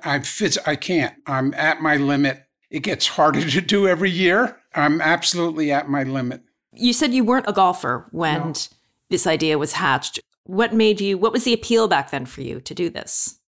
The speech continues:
Speaker 1: Well, when a good friend says you ought to build a golf course, you put your beer down and you go to work. <laughs>
Speaker 2: He must be a really good friend.
Speaker 1: He, he is, yeah.
Speaker 2: <laughs> That's great.
Speaker 1: Mm-hmm.
Speaker 2: And on your website, it says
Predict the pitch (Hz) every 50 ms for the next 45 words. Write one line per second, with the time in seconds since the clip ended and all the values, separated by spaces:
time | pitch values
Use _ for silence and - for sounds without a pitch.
0 | _ _ _ _ 233 202 175 165 175 175 165 165 - - 185 180 170 170 151 131
1 | - 208 190 175 139 - - 170 170 208 214 208 185 - - 190 175 170 170 -
2 | - 175 175 170 175 170 165 151 143 180 175 165 160 165 135 175 175 220 240 -
3 | - - 170 160 151 - - 180 156 - - 185 - - - 165 135 - 165 165
4 | 175 185 185 180 185 196 196 190 185 190 190 165 196 196 196 220 220 240 269 277
5 | 214 - - - _ _ - - - - - - - - - _ _ _ - -
6 | - - 135 - - 339 - - 605 - - 311 302 339 - 359 403 - - 320
7 | 285 247 214 226 220 220 214 208 226 208 214 - 247 240 311 339 247 196 196 208
8 | 190 190 196 185 151 190 175 170 160 139 127 123 - - - 208 190 143 - -
9 | 139 - - - - - - - - - _ _ - 480 440 - 214 220 349 359
10 | 381 359 - - - - _ - - 220 220 - - 196 190 185 165 - - -
11 | - - 156 151 143 135 139 139 - 277 220 277 370 415 403 349 302 254 240 233
12 | - - 185 165 147 - - - - - 170 165 - - - - 185 175 165 170
13 | 170 160 160 - -